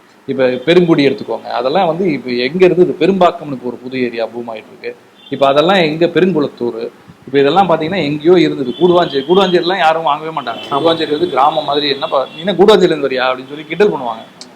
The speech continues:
Speaker 1: அப்படி இருந்த இடம் இப்ப இன்னைக்கெல்லாம் வந்து பிரைம் லொகேஷனா மாறிடுச்சு. அதுல பாத்தீங்கன்னா வாடகையும் நல்லா வருது. முதலீட்டுக்காக நிறைய பேர் வீடு வாங்குறாங்க.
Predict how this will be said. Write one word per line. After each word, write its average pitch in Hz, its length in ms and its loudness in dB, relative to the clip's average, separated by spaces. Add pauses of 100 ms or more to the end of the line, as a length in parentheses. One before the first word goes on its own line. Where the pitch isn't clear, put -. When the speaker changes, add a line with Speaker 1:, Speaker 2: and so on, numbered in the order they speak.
(260)
Speaker 1:
அப்படி 175 300 0
இருந்த 214 240 2
இடம் 196 200 2
இப்ப 185 160 0
இன்னைக்கெல்லாம் 165 320 2
வந்து 160 160 -4
பிரைம் 156 320 0
லொகேஷனா 135 380 -6 (320)
மாறிடுச்சு. 113 420 -8
அதுல 123 280 -2
பாத்தீங்கன்னா 127 320 -6
வாடகையும் 139 380 -2
நல்லா 120 200 -6
வருது. 120 380 -14
முதலீட்டுக்காக 151 460 2
நிறைய 123 220 -2
பேர் 120 200 -10
வீடு 120 160 -8
வாங்குறாங்க. 107 360 -20